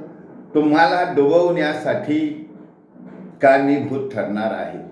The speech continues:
सैनिक समाज पार्टीला त्याबद्दल ऑब्जेक्शन नाही.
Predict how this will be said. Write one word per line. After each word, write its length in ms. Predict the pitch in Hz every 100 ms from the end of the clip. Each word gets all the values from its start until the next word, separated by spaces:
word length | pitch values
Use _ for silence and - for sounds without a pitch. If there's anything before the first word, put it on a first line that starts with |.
| - - - - - - - - -
सैनिक 360 | 170 170 170 -
समाज 440 | 156 151 151 151
पार्टीला 440 | 143 123 139 143
त्याबद्दल 580 | - 135 123 123 107 120
ऑब्जेक्शन 640 | 101 101 113 120 - 104
नाही. 520 | 95 95 - 180 -